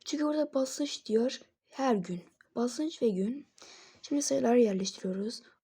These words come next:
Otuz iki, otuz, yirmi sekiz, yirmi altı. Burada bir, buraya iki, buraya üç. Bunları nasıl buldum? Çünkü burada iki pi sayı düştüğünü,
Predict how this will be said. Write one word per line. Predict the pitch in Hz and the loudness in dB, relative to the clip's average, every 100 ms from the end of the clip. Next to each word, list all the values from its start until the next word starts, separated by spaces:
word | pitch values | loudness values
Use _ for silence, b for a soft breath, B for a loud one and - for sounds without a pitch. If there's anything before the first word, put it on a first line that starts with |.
| _ | _
Otuz | 277 262 285 285 | -8 -6 -8 -8
iki, | - 190 - 196 208 214 _ _ _ _ _ _ _ _ _ _ - | -8 -10 -4 -2 -2 -6 _ _ _ _ _ _ _ _ _ _ -6
otuz, | 240 233 - 202 190 208 - - _ _ _ _ _ _ _ _ | -4 -4 -4 -4 -4 -4 -10 -14 _ _ _ _ _ _ _ _
yirmi | 262 226 226 233 | 0 2 2 0
sekiz, | 220 - 196 - 220 247 - - b b b b | -2 -6 -8 -6 -6 -8 -12 -16 b b b b
yirmi | - 247 233 226 | -2 4 4 4
altı. | 202 196 180 - - 196 - _ _ _ _ | 0 -4 -8 -10 -10 -10 -12 _ _ _ _
Burada | - 226 214 196 | -4 -2 -2 -2
bir, | 190 208 - - _ _ - | -2 -2 -6 -16 _ _ -12
buraya | - - | -10 -8
iki, | 196 - 233 233 B _ | -10 -4 -4 -6 B _
buraya | 240 196 | -2 -2
üç. | 190 - B B B - | -4 -10 B B B -4
Bunları | 262 285 | 0 2
nasıl | 302 294 208 | 0 -2 0
buldum? | 208 202 240 262 B B B - | 0 2 2 0 B B B -10
Çünkü | 285 262 | -4 2
burada | 277 - - _ | 2 0 -10 _
iki | 254 - 311 311 | -12 -2 -2 -2
pi | - 302 | -4 -2
sayı | 294 - 294 311 311 - | 0 2 4 4 0 -4
düştüğünü, | - - - 202 180 | -8 -4 -2 0 -2